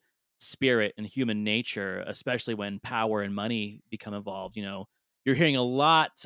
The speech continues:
of people coming out and talking about how there are, like, these Hollywood satanic cults and Hollywood demon worshipers and stuff like that. I don't have any evidence of that. I don't say that, like, people are lying. I believe that any organization that has power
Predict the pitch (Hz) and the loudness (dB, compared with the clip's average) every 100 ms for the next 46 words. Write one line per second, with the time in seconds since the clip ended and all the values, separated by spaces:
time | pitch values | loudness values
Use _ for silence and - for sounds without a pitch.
0 | - 135 151 143 135 143 127 117 113 107 | -8 -4 -4 -2 -4 -4 -4 -2 -2 -4
1 | - 123 - 110 - 113 107 110 104 110 | -8 -16 -6 -6 -4 -4 -2 -2 -2 0
2 | 107 98 98 - _ _ - 117 110 107 | 2 0 -4 -8 _ _ 0 2 4 2
3 | 104 - 107 104 104 - - 117 113 117 | 0 -6 -6 -4 -6 -10 -6 -2 0 0
4 | 110 107 110 - 107 - 120 104 101 _ | 0 0 -2 -6 -8 -8 -8 -6 -8 _
5 | - 113 107 - - - 113 120 123 - | -4 -4 -4 -8 -8 -6 -6 -6 -8 -10
6 | - 113 110 110 113 107 110 123 120 117 | -6 -2 -2 0 0 0 -4 -4 -2 -2
7 | 113 113 - - 113 107 113 120 113 113 | 0 -2 -4 -4 -4 -4 -6 -6 -4 -4
8 | 113 113 113 117 _ _ _ _ 302 262 | -4 -2 0 -2 _ _ _ _ 2 4
9 | 175 139 123 104 107 110 117 107 113 135 | 4 2 0 0 -4 -4 -4 0 0 0
10 | 113 110 104 - _ _ - 110 101 - | -2 -4 -6 -14 _ _ -8 -6 -6 -10
11 | 104 - 120 104 107 107 160 123 113 123 | -14 -12 -12 -10 -6 -2 0 0 -2 -6
12 | _ _ - 123 123 123 113 110 - 131 | _ _ -4 -2 0 0 2 0 0 -2
13 | 160 156 123 117 110 117 117 113 113 80 | 0 2 2 0 0 0 -2 -4 -6 -2
14 | 104 104 - 120 113 113 107 107 | -4 -4 -6 -2 0 2 0 -2